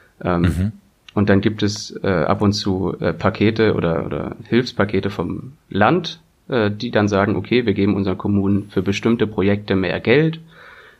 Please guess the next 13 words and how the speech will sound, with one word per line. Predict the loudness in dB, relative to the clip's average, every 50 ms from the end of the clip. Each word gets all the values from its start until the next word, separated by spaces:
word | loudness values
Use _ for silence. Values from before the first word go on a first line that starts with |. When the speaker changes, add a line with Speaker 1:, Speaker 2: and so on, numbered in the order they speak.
| _ -8
Speaker 1:
ähm, | -2 0 2 2 2 2
Speaker 2:
Mhm. | 0 0 -2 -6 -14 -6 -4
Speaker 1:
was | -4 -4 0
dann | 0 0 0 0 0 -2 0
ganz, | 0 0 0 -2 -6 -8
äh, | -6 -4 -4 -4 -6 -8 -12 -6
relativ | -2 2 2 2 2 2 -2 -6 -4
kompliziert | -2 -4 -2 -2 -4 -4 -4 -4 -2 0
beantragt | 0 0 0 0 0 -4 -4 -2 0
werden | 0 2 2 2
muss | 0 0 -2 -2
und | -4 -4
so. | -2 -4 -6 -6